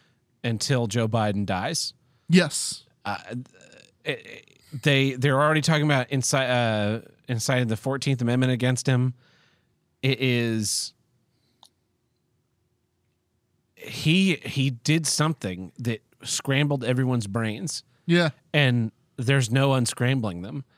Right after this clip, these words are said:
Speaker 1: Like, the people that are talking about unity, I'll, will then put out, then their next tweet will be about how, okay, all these people that support Trump need to be rounded up and put into camps.
Speaker 2: Uh-huh.
Speaker 1: And you're like, "What is
Speaker 2: <laughs>
Speaker 1: the matter with you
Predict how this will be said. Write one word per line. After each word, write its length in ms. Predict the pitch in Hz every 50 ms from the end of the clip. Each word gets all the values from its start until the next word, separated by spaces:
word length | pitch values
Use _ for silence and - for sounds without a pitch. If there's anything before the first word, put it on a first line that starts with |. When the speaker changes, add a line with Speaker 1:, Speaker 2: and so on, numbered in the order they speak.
| _ _ _ _ _ _ _ _ _ _
Speaker 1:
Like, 260 | - - 139 143 147 127
the 120 | 139 151
people 380 | - - 147 180 165 185 185 156
that 140 | 151 165
are 100 | 151 143
talking 300 | 131 - 160 156 151 135
about 180 | 147 147 131 120
unity, 600 | 117 127 151 160 156 147 127 127 120 110 107 101 - _ _ _ _ _ _ _ _ _ _
I'll, 160 | 139 131 131
will 260 | 123 120 127 165 147 135
then 260 | 120 151 151 147 143
put 260 | - - - 170 151
out, 300 | 147 143 131 127 - -
then 240 | 123 131 127 131 127
their 140 | 135 131 123
next 340 | 127 131 143 139 - -
tweet 280 | - - 160 156 143 107
will 120 | 123 117
be 160 | 110 117 123 120
about 300 | 110 107 117 117 117 113
how, 440 | 92 123 117 113 110 107 104 101 - _ _ _ _ _ _ -
okay, 260 | 123 123 - 151 135
all 140 | 127 127 131
these 140 | 127 123 123
people 200 | - 143 127 120
that 60 | 113
support 320 | - - 107 - 127 113
Trump 240 | - - 139 123 120
need 120 | 120 120 117
to 40 | 110
be 100 | 110 113
rounded 300 | 107 113 110 110 104 107
up 100 | 107 92
and 100 | 98 95
put 120 | 127 123
into 140 | 104 104 110
camps. 140 | - 180 170 165 160
Speaker 2:
Uh-huh. 80 | 160 156 151
Speaker 1:
And 0 | 123
you're 140 | 117 113 110
like, 160 | 107 98 - - - _
"What 160 | 156 170 165 -
is 380 | - 151 127 113 104 - 151 - -
Speaker 2:
<laughs> 40 | -
Speaker 1:
the 500 | 196 202 - 196 202 185 180 165 151 - - _ _ _ _ _ _ -
matter 440 | 156 160 170 190 233 262 262 226
with 180 | 175 143 120 92
you 320 | 101 98 95 85 85 -